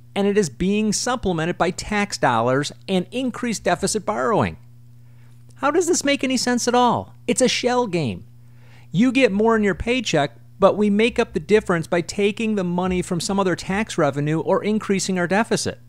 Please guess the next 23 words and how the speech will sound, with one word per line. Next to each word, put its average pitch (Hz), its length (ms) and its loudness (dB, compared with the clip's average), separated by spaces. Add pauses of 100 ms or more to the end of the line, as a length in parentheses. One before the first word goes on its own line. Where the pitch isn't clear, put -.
(560)
This 247 180 0
is 247 140 -2
just 196 240 2
another 135 240 0
vote-getting, 202 720 2
poll-bumping 185 960 0
rider 139 520 2 (360)
that 160 280 4
was, 160 380 2
has 214 260 0
no 254 140 2
business 208 640 0
in 220 180 2
this 208 160 4
bill. 160 500 4 (640)
The 190 100 4
real 269 300 2
question 196 480 2
is, 143 180 0
would 226 200 0
this 285 160 -2
bill 202 320 0
pass 131 640 -2